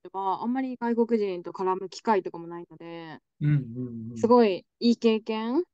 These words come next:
Speaker 2: あー。
Speaker 1: になるなっていうので、で、日本の子供たちにとっても、移民の子たちとあんまり絡む機会とかないと思うので、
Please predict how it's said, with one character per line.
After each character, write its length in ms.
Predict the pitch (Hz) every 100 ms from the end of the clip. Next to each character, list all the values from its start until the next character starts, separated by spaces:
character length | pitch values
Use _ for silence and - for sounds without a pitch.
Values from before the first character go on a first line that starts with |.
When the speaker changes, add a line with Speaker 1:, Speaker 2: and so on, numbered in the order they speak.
| _ _ _ -
Speaker 2:
あ 60 |
ー。 680 | 139 139 139 135 135 131 131
Speaker 1:
に 120 | 226
な 160 | 208 202
る 100 | 208
な 220 | 220 247
っ 20 |
て 120 | 233
い 100 | 202
う 20 | 190
の 140 | 185
で、 380 | 202 233 214 143 220
で、 100 | 254
日 120 | 269
本 140 | 269
の 80 | 262
子 80 | 254
供 160 | 254 254
た 140 | 233
ち 100 | 202
に 80 | 185
と 120 | 190
っ 40 |
て 100 | -
も、 360 | 175 165 170 220 - _ _ _
移 60 | 220
民 160 | 233 233
の 80 |
子 80 | 233
た 140 | 233 233
ち 100 | -
と 80 |
あ 20 | 180
ん 80 |
ま 60 | 185
り 80 | 175
絡 440 | 196 185 190 190
む 200 | 196 190
機 140 | 190 -
会 160 | 214
と 80 | 175
か 80 | 170
な 80 | 202
い 80 | 226
と 80 |
思 140 | 185 175
う 20 |
の 120 | 175
で、 420 | 180 196 196 175